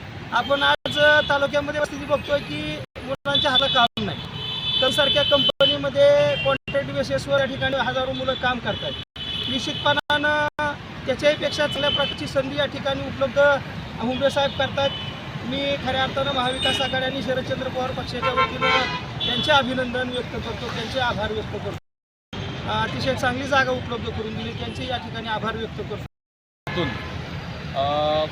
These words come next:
Speaker 2: बुवासाहेब हुमरे हे जे काय आज आपल्याला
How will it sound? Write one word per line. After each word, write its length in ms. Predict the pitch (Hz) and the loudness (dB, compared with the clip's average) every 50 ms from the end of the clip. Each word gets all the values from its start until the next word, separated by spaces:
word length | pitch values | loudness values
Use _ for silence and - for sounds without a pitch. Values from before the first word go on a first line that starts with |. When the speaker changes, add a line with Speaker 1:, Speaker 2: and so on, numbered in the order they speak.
| 147 151 - - - - | -4 -6 -6 -4 0 4
Speaker 2:
बुवासाहेब 420 | - 175 180 180 - 202 196 185 | 6 6 6 6 6 4 2 2
हुमरे 340 | 175 190 190 185 180 175 147 - | 2 0 -2 0 0 0 -2 -2
हे 380 | - - - - - - 151 170 | -4 -6 -6 -4 -2 0 0 2
जे 140 | 175 - 190 | 2 0 2
काय 180 | - 190 185 | 4 6 6
आज 160 | 180 180 185 190 175 - - 165 | 6 6 4 2 -2 -4 0 0
आपल्याला 420 | 165 170 175 175 175 180 180 | 2 2 2 2 2 4 6